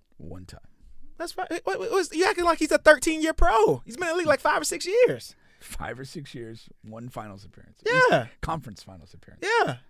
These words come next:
Speaker 1: Yeah.
Speaker 2: Yeah.
Speaker 1: Did not
Speaker 2: So
Speaker 1: make
Speaker 2: why,
Speaker 1: the
Speaker 2: what's wrong, what's
Speaker 1: playoffs.
Speaker 2: wrong with Jason Kidd saying that? Because, because look,
Speaker 1: Because you're not,
Speaker 2: look
Speaker 1: he's
Speaker 2: at
Speaker 1: not
Speaker 2: Jordan's
Speaker 1: at that
Speaker 2: career.
Speaker 1: level.
Speaker 2: But look at
Speaker 1: He's not
Speaker 2: Jordan's
Speaker 1: at that
Speaker 2: career.
Speaker 1: level.
Speaker 2: When did Jordan make the Eastern Conference Finals in his first whatever years?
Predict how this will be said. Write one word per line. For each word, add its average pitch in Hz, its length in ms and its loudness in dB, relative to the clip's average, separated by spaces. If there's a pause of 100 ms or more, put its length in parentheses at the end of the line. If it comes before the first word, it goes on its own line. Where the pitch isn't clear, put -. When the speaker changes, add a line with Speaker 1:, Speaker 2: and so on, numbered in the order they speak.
(120)
Speaker 1:
Yeah. 156 180 -8 (680)
Speaker 2:
Yeah. 392 260 -6 (720)
Speaker 1:
Did 208 240 0
not 196 200 -6
Speaker 2:
So 240 100 10
Speaker 1:
make 226 80 12
Speaker 2:
why, 269 120 12
Speaker 1:
the 220 60 8
Speaker 2:
what's 285 180 12
wrong, 285 240 8
what's 254 160 12
Speaker 1:
playoffs. 285 40 6
Speaker 2:
wrong 302 120 8
with 262 120 6
Jason 262 280 4
Kidd 311 240 0
saying 196 340 2
that? 113 180 -6 (120)
Because, 185 300 4
because 196 320 6
look, 330 180 6
Speaker 1:
Because 254 220 6
you're 302 100 2
not, 262 160 -2
Speaker 2:
look 226 160 12
Speaker 1:
he's 277 60 12
Speaker 2:
at 262 120 10
Speaker 1:
not 240 60 4
Speaker 2:
Jordan's 330 300 10
Speaker 1:
at - 60 6
that 226 80 10
Speaker 2:
career. 175 220 6
Speaker 1:
level. 160 340 -4
Speaker 2:
But 202 120 4
look 247 160 8
at 247 60 4
Speaker 1:
He's 156 100 -2
not 339 60 4
Speaker 2:
Jordan's 453 220 10
Speaker 1:
at 180 40 -4
that 208 60 8
Speaker 2:
career. 180 200 8
Speaker 1:
level. 156 280 -4 (160)
Speaker 2:
When 220 180 4
did 302 160 0
Jordan 330 320 6
make 214 160 10
the 190 80 6
Eastern 170 240 2
Conference 143 260 0
Finals 151 300 0
in 185 80 0
his 269 160 -2
first 151 400 2
whatever 143 340 2
years? 117 400 -6